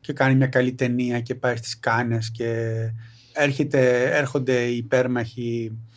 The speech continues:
αυτού του τύπου της τουθάς και σου λέει, «Δεν μπορεί να δώσεις βραβείο σε αυτόν τώρα, ο οποίος»,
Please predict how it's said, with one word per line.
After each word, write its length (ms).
αυτού 320
του 160
τύπου 260
της 240
τουθάς 340
και 100
σου 160
λέει, 220
«Δεν 120
μπορεί 140
να 60
δώσεις 340
βραβείο 400
σε 120
αυτόν 340
τώρα, 200
ο 40
οποίος», 560